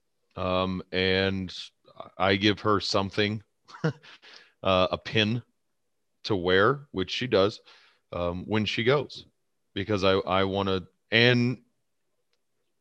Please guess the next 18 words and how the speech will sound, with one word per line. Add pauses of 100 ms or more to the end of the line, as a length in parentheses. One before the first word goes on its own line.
(220)
you
know,
whether
it's,
it's,
it's
made
an
actual
difference
or
not,
I,
I
can't
say
for
sure,